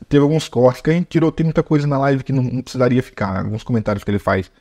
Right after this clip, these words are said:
sabe? Até contando histórias dele, questões pessoais, aí a gente faz alguns cortes pra manter a coesão do assunto principal.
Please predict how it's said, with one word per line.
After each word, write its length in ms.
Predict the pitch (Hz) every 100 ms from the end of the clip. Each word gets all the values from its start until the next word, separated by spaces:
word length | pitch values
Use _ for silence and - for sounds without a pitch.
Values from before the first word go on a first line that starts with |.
| _ _ _ _ -
sabe? 340 | 120 101 95 -
Até 260 | - 117 92 80 - _
contando 320 | - 107 110
histórias 380 | 110 - 110 104
dele, 200 | 98 107
questões 280 | - 104 110
pessoais, 420 | - 113 110 120
aí 120 | 127 120
a 20 |
gente 180 | 127 -
faz 200 | 117 -
alguns 260 | 123 123
cortes 300 | - 117 -
pra 120 | -
manter 480 | 127 131 - 117 117 _ _ _
a 100 | -
coesão 420 | - 110 101 101 107
do 120 | 110
assunto 360 | 110 - 107
principal. 480 | - 104 117 95 87